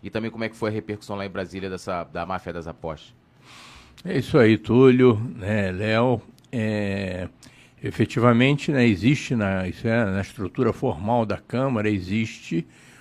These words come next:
Speaker 2: uma comissão de esporte, né, da qual eu faço parte, né? Sou até terceiro vice-presidente, né? É... e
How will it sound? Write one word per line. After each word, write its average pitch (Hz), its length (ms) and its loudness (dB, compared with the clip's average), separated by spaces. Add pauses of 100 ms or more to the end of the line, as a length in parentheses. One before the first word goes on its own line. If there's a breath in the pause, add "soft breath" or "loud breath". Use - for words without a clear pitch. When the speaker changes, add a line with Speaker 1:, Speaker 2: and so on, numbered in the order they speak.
(200 loud breath)
Speaker 2:
uma 107 400 0
comissão 120 560 2
de 127 60 -4
esporte, - 760 -4 (220)
né, 107 220 -6
da 95 160 -4
qual 101 240 -2
eu 104 100 -2
faço - 320 -6
parte, - 560 -4 (540 soft breath)
né? 101 160 -10 (120)
Sou 139 120 2
até 120 760 -2 (160)
terceiro 147 540 0
vice-presidente, 101 1000 -8
né? 117 240 -12 (1200 loud breath)
É... 87 960 -12 (800)
e 113 500 -2